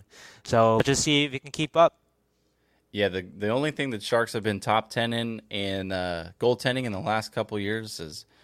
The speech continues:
Speaker 2: top ten in goals allowed, as in
Speaker 1: <laughs>
Speaker 2: allowing the most goals <laughs>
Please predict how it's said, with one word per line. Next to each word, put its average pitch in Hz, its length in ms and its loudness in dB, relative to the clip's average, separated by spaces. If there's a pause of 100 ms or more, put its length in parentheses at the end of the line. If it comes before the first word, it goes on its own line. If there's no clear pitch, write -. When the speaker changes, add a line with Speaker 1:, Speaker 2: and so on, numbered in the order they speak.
(120)
Speaker 2:
top 113 280 -2
ten 117 180 -2
in 92 140 -6
goals 101 240 -2
allowed, 95 440 0 (460)
as 90 180 -4
in 92 120 -6
Speaker 1:
<laughs> - 0 -
Speaker 2:
allowing 101 440 0
the 92 60 -6
most 104 260 -2
goals 110 440 4 (360)
<laughs> - 60 -8